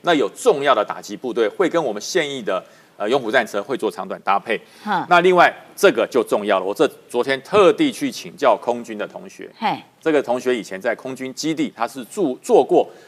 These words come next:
Speaker 1: 马祖马，哎，不是，澎湖马公基地的指挥官，
Speaker 2: 哼。
Speaker 1: 他是专门管跑道的。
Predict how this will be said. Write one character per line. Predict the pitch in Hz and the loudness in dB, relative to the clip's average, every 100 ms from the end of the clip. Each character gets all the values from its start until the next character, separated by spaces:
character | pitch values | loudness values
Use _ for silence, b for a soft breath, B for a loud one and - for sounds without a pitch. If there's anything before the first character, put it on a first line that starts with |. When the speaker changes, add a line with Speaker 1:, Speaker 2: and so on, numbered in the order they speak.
| b b _ _ _ | b b _ _ _
Speaker 1:
马 | - 101 123 | -8 -6 -6
祖 | - 117 - _ | -10 -12 -14 _
马， | 107 90 - | -6 -6 -4
哎， | 151 | 0
不 | |
是， | 160 - - _ - | 0 0 -12 _ 2
澎 | 180 | 4
湖 | 190 170 | 4 2
马 | 156 | 2
公 | - 160 156 | 2 -2 -2
基 | 147 | -2
地 | 143 139 | 0 0
的 | 95 | -2
指 | - | -4
挥 | - 104 | -4 -2
官， | 98 95 | 0 -4
Speaker 2:
哼。 | - _ | -8 _
Speaker 1:
他 | - | 0
是 | - 185 | 2 4
专 | 262 269 | 4 4
门 | 220 160 165 - | 2 -2 -6 -6
管 | - 123 | 2 2
跑 | 117 92 | 2 -2
道 | 110 | -2
的。 | 90 | -2